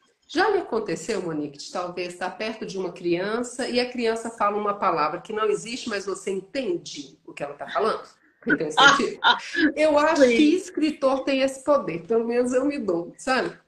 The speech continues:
Speaker 1: Invento palavra. Aí, geralmente, quando o texto vai pra correção, é uma briga danada com quem tá corrigindo, né? Mas inventa as palavras. E aí tinha oficinas disso, tinha oficinas de expressão de emoções, tinha oficinas, ó, vocês vão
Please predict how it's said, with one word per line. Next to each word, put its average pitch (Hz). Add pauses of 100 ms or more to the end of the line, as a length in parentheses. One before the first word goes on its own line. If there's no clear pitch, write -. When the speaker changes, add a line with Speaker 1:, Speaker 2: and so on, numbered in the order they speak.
Speaker 1:
Invento 330
palavra. - (400)
Aí, 214
geralmente, 226
quando 220
o -
texto 202
vai 185
pra 185
correção, 233
é 247
uma 254
briga 254
danada 196
com 226
quem 214
tá 208
corrigindo, 196
né? 226 (480)
Mas 170
inventa 165
as -
palavras. - (340)
E 262
aí 269
tinha 240
oficinas 208
disso, 196
tinha 269
oficinas 214
de 190
expressão 196
de 170
emoções, 170
tinha 262
oficinas, 208
ó, 202
vocês 226
vão 254